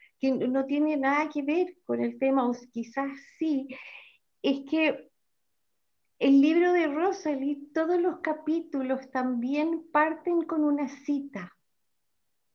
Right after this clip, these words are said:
Y es algo que en mi libro yo también parto con una cita. Eh,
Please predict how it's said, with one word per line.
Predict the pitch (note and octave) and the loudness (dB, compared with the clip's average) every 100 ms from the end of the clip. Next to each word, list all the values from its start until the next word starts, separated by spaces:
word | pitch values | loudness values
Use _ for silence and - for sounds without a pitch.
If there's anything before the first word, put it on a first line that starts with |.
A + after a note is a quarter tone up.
| _ _ _ _ _ _ _ A#3 | _ _ _ _ _ _ _ -2
Y | B3 | 0
es | C#4 | 2
algo | D4 D4 D#4+ D#4+ | 2 2 2 0
que | D4 | 0
en | C4+ C4+ | 2 2
mi | D4 C#4+ | 2 2
libro | D#4+ F#4 D#4+ A3+ A3 G#3+ | 2 4 4 2 0 -2
yo | G#3+ B3 | -2 -2
también | B3 B3 B3+ F4 F#4+ | 0 -2 0 -2 -2
parto | C#4+ B3 - G#3+ | -4 -4 -6 -8
con | G#3+ G3+ | -6 -6
una | G3 F#3+ F#3+ | -6 -8 -12
cita. | - G#3 F#3+ - E3+ E3+ _ _ _ _ - _ _ _ _ _ - | -12 -10 -10 -10 -12 -12 _ _ _ _ -20 _ _ _ _ _ 0
Eh, | A#3+ A#3+ A3 G#3+ G#3+ | 2 4 2 2 0